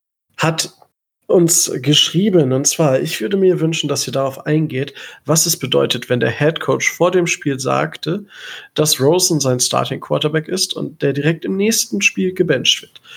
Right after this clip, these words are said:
Was sagt das über den Head Coach, die Franchise aus und welche Auswirkungen hat das für Rosen,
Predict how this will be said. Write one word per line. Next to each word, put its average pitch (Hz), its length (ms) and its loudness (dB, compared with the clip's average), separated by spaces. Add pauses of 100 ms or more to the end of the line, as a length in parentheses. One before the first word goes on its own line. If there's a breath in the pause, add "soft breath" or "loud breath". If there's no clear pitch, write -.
(320 loud breath)
Was 180 200 2
sagt 156 280 2
das 156 160 2
über 147 100 -2
den 127 160 2
Head 147 220 -2
Coach, 190 300 0
die 120 100 -2
Franchise 156 600 0
aus 180 100 0 (240)
und 139 160 -4
welche 151 220 0
Auswirkungen 143 500 -4
hat 135 140 -4
das 127 120 -2 (160)
für 123 80 0
Rosen, 170 400 0